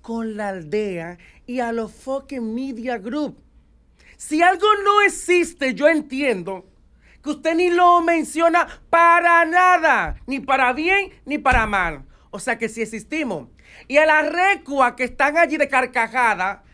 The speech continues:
ríanse, que el que ríe último, ríe mejor.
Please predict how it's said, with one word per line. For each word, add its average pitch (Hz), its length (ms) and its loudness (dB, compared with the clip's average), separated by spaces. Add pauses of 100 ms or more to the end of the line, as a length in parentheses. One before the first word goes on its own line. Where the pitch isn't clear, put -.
(200)
ríanse, 320 760 -6 (440)
que 277 100 -2
el 277 100 -2
que 269 140 -2
ríe 294 220 -2
último, 330 500 0 (120)
ríe 254 420 -2
mejor. 302 800 4